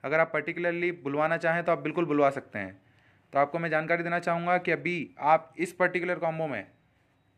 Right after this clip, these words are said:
या तो लॉन्ग बार्स, फ्लैट चिप्स, different types of triangles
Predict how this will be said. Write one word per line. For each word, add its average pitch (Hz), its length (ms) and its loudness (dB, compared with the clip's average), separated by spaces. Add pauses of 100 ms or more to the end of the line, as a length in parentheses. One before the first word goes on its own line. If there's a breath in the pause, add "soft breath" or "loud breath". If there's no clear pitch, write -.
(120)
या 135 140 2
तो 165 160 -4
लॉन्ग 165 300 2
बार्स, 143 300 6 (1700)
फ्लैट 160 320 2
चिप्स, - 460 -8 (1160)
different 160 360 -6
types 160 280 0
of 165 120 -4
triangles 151 520 -4